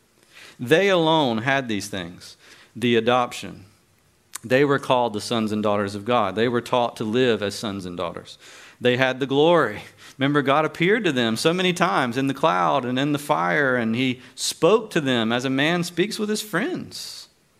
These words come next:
They had the glory of God. They had the covenants, uh, with Abraham, with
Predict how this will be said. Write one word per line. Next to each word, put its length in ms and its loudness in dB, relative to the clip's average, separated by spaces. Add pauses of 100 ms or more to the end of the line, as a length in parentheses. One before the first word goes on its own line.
(380)
They 140 0
had 200 0
the 60 -2
glory 320 2
of 100 -4
God. 240 -2 (300)
They 140 4
had 140 2
the 60 -2
covenants, 880 -4 (1120)
uh, 320 0
with 140 4
Abraham, 640 2
with 440 0